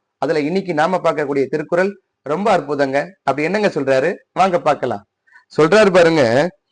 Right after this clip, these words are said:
"அறம் சொல்லும் நெஞ்சத்தான் அண்மை, புறம் சொல்லும் புன்மையார் காணப்படும்." ஆகா, ரொம்ப அற்புதங்க.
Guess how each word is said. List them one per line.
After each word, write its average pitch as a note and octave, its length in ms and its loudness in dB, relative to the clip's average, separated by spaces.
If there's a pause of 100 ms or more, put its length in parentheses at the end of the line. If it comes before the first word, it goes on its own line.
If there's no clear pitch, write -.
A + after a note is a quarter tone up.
(320)
"அறம் G3+ 440 4
சொல்லும் G3 600 2
நெஞ்சத்தான் E3+ 840 0 (100)
அண்மை, F#3+ 380 2 (460)
புறம் G#3+ 380 -2
சொல்லும் F3 520 0 (140)
புன்மையார் F3+ 720 2
காணப்படும்." D#3 760 -2 (360)
ஆகா, F3+ 400 -4 (340)
ரொம்ப A3 320 -4
அற்புதங்க. C#3 440 -4